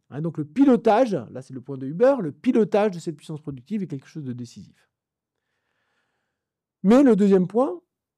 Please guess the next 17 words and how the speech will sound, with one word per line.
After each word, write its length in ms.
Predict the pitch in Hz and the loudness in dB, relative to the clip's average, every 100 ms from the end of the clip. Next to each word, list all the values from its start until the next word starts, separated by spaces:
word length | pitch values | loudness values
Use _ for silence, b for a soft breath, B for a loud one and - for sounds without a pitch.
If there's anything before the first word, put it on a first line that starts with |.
| - | -16
hein, 180 | - 330 | -16 -16
c'est 220 | - 202 | -10 -6
que 140 | 202 | -2
imaginer 580 | 240 247 277 247 254 277 | 0 4 6 6 4 4
un 200 | 240 190 | 4 4
autre 360 | 254 294 - - | 2 0 -12 -14
genre 240 | 175 185 180 | -4 -2 0
de 100 | 190 | -2
vie, 320 | 185 277 320 | -2 -6 -8
d'autres 340 | 147 254 269 - | -2 -2 -2 -12
styles 220 | - 190 | -12 -6
de 80 | 165 | -4
vie, 200 | 175 220 | -6 -6
ne 120 | 180 | -6
peut 200 | 165 196 | -4 -6
pas 200 | 196 254 | 0 -2
se, 160 | - | -2